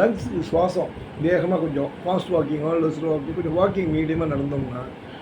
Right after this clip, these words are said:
நல்லா, அ, நம்மளோட நுரையீரல் சுருங்கி விரியும். விரியும் போது நல்லா ஃப்ரெஷ்ஷா ஆக்சிஜனை நல்லா இம்ப்ரூவ் பண்ணி கொடுத்து உடம்ப அது வந்து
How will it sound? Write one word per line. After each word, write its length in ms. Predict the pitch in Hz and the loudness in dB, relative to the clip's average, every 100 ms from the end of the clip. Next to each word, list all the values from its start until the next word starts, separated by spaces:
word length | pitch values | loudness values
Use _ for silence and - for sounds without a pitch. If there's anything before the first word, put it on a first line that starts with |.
| - 165 | -6 0
நல்லா, 300 | 185 214 220 190 | 2 4 4 6
அ, 200 | 160 151 139 139 131 131 131 131 | 6 4 4 2 0 -2 -4 -6
நம்மளோட 400 | 127 123 123 123 131 | -4 -2 0 -2 0
நுரையீரல் 540 | 180 240 240 202 147 180 | 2 2 4 2 2 -2
சுருங்கி 340 | 233 277 269 175 | 2 4 4 4
விரியும். 320 | 160 - 135 - - - - | 2 2 -6 -8 -14 -10 -2
விரியும் 360 | 226 254 214 | 0 2 2
போது 220 | 160 160 175 170 - - - | 0 2 0 0 -6 -6 -2
நல்லா 260 | 147 170 180 143 | 2 4 4 2
ஃப்ரெஷ்ஷா 360 | 143 - 180 156 156 | -2 -4 -2 0 0
ஆக்சிஜனை 460 | 196 - 165 143 135 - | -2 -2 -2 -2 -2 -4
நல்லா 220 | 143 156 143 | 0 2 2
இம்ப்ரூவ் 280 | 139 156 151 | 0 -2 -6
பண்ணி 140 | 135 123 | -8 -10
கொடுத்து 300 | 131 - 127 123 - - - 156 | -10 -8 -6 -6 -10 -12 -2 2
உடம்ப 260 | 170 156 143 | 4 6 4
அது 100 | 131 127 | 4 0
வந்து 140 | 139 | -2